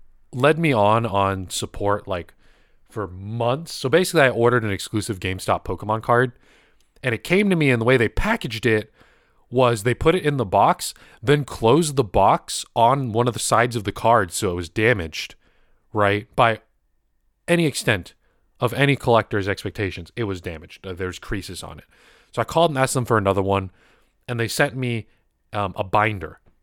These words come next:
Not the card. So actually, by the way, they could have just put the card in the fucking binder because the binder is for holding cards, obviously.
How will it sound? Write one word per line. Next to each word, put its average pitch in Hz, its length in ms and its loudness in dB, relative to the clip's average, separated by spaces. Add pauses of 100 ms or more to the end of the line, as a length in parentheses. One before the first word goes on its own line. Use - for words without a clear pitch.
(120)
Not 120 160 0
the 190 60 -2
card. 135 260 0 (200)
So 156 260 0
actually, 175 280 -2
by 147 200 4
the 123 80 -2
way, 110 260 0 (220)
they 131 80 0
could 254 160 2
have 240 100 -2
just 196 160 -2
put - 140 2
the - 80 -2
card 170 300 4
in 135 80 -4
the 104 60 -6
fucking 135 380 -2
binder 156 500 2 (480)
because 156 260 2
the 131 100 -2
binder 180 460 4
is 127 160 0
for 135 140 0
holding 131 380 4
cards, 175 480 4
obviously. 104 680 0